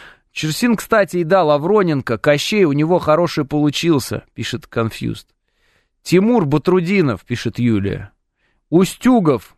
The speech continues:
пишет Елена. Это разве не биатлонист Устюгов?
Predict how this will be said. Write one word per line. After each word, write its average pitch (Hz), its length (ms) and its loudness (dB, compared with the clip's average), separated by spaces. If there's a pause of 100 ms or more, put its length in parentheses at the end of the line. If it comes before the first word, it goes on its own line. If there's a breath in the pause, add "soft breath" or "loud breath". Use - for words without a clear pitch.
пишет 127 340 -6
Елена. 127 600 0 (420)
Это 135 280 -2
разве 160 300 0
не 160 120 0
биатлонист 151 680 0
Устюгов? 117 540 -8